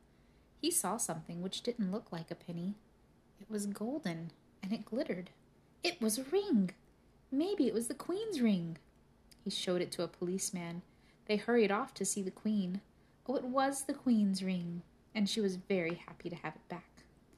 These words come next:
The Queen made Pip-Pip the Queen's guard of Her Majesty's fountains, and every day he scooped out the good luck pennies,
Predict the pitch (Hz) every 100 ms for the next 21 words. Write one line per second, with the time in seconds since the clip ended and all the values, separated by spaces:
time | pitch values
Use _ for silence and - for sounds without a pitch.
0 | - - - _ 247 - 349 381 415 320
1 | 254 262 - 202 - 196 - - - -
2 | - - - 180 180 - 214 240 302 294
3 | 190 175 185 185 - 185 175 180 202 -
4 | 214 - 180 175 190 175 - - - _
5 | - _ _ - - - 285 - 220 226
6 | 277 285 196 208 277 269 - 226 - 233
7 | 233 240 233 214 202 - - - 190 190
8 | - -